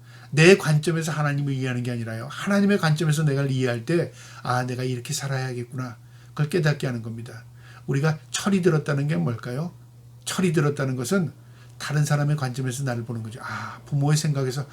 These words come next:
부모가 나를 그렇게 생각했겠구나. 내가 부모의 마음을 아프게 했구나. 내가 하나님의 마음을 아프게 했구나. 내가 믿음이 성숙한 것이고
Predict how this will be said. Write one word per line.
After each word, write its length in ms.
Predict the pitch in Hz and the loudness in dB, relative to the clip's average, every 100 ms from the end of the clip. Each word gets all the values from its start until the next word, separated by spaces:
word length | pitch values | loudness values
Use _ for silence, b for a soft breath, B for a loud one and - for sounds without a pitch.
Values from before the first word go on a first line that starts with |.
| B B B | B B B
부모가 320 | - 143 143 151 | -2 0 2 2
나를 220 | 139 143 | 0 -2
그렇게 240 | 135 123 | -4 -6
생각했겠구나. 920 | 135 135 120 120 120 - - 120 117 135 | -6 -6 -8 -8 -10 -12 -14 -14 -10 -6
내가 240 | 131 156 | -4 -2
부모의 340 | 147 143 160 | 0 0 2
마음을 300 | 160 135 139 | 0 0 -2
아프게 300 | 127 - - | -6 -8 -8
했구나. 360 | 131 - 127 123 - B B B | -8 -8 -12 -14 -20 B B B
내가 160 | 165 196 | 0 2
하나님의 520 | - - 202 185 185 | 2 2 2 4 2
마음을 260 | 175 175 175 | 2 0 -2
아프게 300 | - - 147 | -4 -6 -6
했구나. 360 | - 143 127 - B B B B B | -4 -6 -8 -14 B B B B B
내가 220 | 160 196 | 4 4
믿음이 320 | 170 156 170 | 4 2 0
성숙한 480 | 180 175 - - 151 | 0 -2 -2 -2 0
것이고 480 | 131 143 151 214 | -2 -2 -2 -2